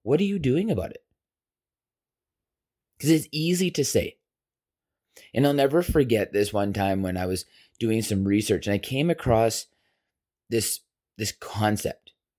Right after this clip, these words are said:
You know, like, that once you go through the planning and, you know, you're talking about it with, with people and you have, like, this idea or this vision that you wanna create, but,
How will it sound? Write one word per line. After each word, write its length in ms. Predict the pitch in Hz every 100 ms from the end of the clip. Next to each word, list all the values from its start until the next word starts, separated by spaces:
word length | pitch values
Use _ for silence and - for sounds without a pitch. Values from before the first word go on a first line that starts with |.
| _ _ _ _ _ _ _ _ _ _ _ _ _ _ _ _ _ _ _
You 160 | - 139
know, 80 | 135
like, 160 | 131
that 200 | 135 127
once 280 | 117 147 160
you 80 | 147
go 240 | 127 135
through 280 | 131 123 123
the 120 | 107
planning 580 | - - 120 123 123 107
and, 140 | 95
you 80 | 107
know, 80 | 117
you're 160 | 107 107
talking 460 | - 107 120 127
about 280 | 110 107 104
it 100 | 101
with, 300 | 95 98 - _ _ _ _
with 220 | 107 110
people 420 | - 120 98 104
and 200 | 101 90 - _ _
you 120 | 110
have, 120 | 117
like, 160 | 113 110
this 200 | 110 107
idea 720 | - 110 104 - 120 120 113 107
or 80 |
this 200 | 98 98
vision 540 | 92 104 123 123 120 107
that 140 | 104
you 120 | 101
wanna 260 | 107 107 101
create, 460 | - - 113 110 90
but, 180 | 107